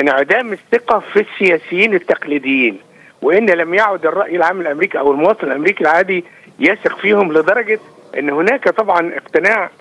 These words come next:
بيسود النهاردة إن من يدير السياسة الأمريكية ليس بتأثير رأي العام، ولكن بتأثير جماعات الص-،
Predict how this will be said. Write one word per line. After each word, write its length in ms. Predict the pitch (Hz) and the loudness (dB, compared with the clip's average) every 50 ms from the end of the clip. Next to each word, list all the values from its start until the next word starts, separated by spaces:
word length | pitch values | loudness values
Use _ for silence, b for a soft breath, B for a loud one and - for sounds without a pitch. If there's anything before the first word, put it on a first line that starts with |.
| 120 117 | -6 -4
بيسود 500 | 127 123 123 127 117 - 214 208 180 160 | -2 0 0 0 0 0 -4 -4 -2 -2
النهاردة 500 | 139 135 139 156 190 190 165 175 175 B B B B B B B _ - | -2 0 2 0 0 2 0 0 0 B B B B B B B _ 0
إن 260 | 180 220 208 170 156 | 0 0 0 -2 -2
من 380 | 151 160 190 233 226 202 175 - - _ - | 0 0 0 0 -2 -4 -10 -12 -14 _ -6
يدير 360 | 127 131 135 139 208 220 175 | -4 -2 0 2 2 2 2
السياسة 300 | 160 - 220 - - - | 2 0 -2 -2 -2 -2
الأمريكية 560 | 165 135 135 147 151 - - 214 208 196 185 B B B B B B _ _ | -2 -2 0 0 -2 0 2 2 2 2 0 B B B B B B _ _
ليس 280 | 131 156 185 226 196 160 - 196 190 185 185 - - _ _ _ | -2 -2 -2 -2 -6 -4 0 0 0 0 0 -4 -10 _ _ _
بتأثير 520 | 135 - - - 123 117 - - 220 214 - | -2 0 0 -2 -2 -4 0 2 2 2 2
رأي 180 | 190 147 143 | 0 0 2
العام، 300 | 147 143 156 180 185 175 | 2 2 2 2 0 0
ولكن 320 | 147 151 180 185 - - 139 | 0 0 -2 -2 -2 -6 -6
بتأثير 460 | 123 - 127 120 - - 202 196 170 B B B B B _ - | -4 -4 -4 -4 -4 -2 -2 -2 -2 B B B B B _ -2
جماعات 380 | 127 131 123 127 131 160 190 190 - | 0 0 2 2 2 2 0 -2 -4
الص-، 220 | 147 - - _ | -10 -12 -10 _